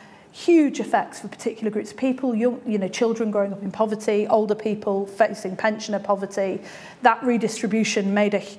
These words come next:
a huge and significant impact on our public services and what we're able to achieve in terms of educational outcomes and healthcare. It, that, that,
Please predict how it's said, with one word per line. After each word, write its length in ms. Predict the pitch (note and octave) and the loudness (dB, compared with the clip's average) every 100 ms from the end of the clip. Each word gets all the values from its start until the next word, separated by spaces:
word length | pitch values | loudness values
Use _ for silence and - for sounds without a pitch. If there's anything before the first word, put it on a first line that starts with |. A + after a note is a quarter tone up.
| - | -10
a 60 | A3+ | -10
huge 360 | - D#4 B3 | -2 0 0
and 120 | A3 - | -2 -4
significant 680 | A#3+ A#3 G#3+ - G3 F#3+ | -4 -4 -8 -4 -4 -2
impact 400 | A3+ G#3 G#3+ G#3+ | -2 -2 -2 -2
on 80 | G#3+ | -2
our 100 | F#3 | -2
public 360 | F3+ G3 F#3+ - | -2 -2 -4 -2
services 720 | B3+ A#3 A3 A3+ A3 G3+ G3+ | 2 2 2 0 0 0 -2
and 140 | G3 | -2
what 100 | F#3 - | -2 0
we're 140 | F#3+ | 0
able 200 | F#3 F#3 | 0 -4
to 240 | - F#3+ F#3+ - - - - | -2 -4 -4 -12 -18 -8 -4
achieve 580 | - A#3+ A3 G#3+ - - | 0 2 2 0 -6 -6
in 100 | G#3+ | -4
terms 320 | F#3+ G#3 F#3 | -2 0 0
of 100 | F#3 | 0
educational 580 | F3+ F3+ - G#3 G3+ G3+ | -2 -2 0 0 0 -2
outcomes 500 | F#3+ G3+ - G3 F#3 | -2 -2 -4 -2 -2
and 100 | F3+ | -2
healthcare. 640 | G3+ G3+ G3+ G#3 F#3+ G3 G3+ - - - - - - | 2 0 2 2 2 2 -2 -14 -16 -18 -18 -12 -10
It, 180 | - - - - | -10 -12 -12 0
that, 280 | G#3+ C4+ - - - - | 2 2 0 -16 -10 2
that, 260 | A3 C#4 | 4 4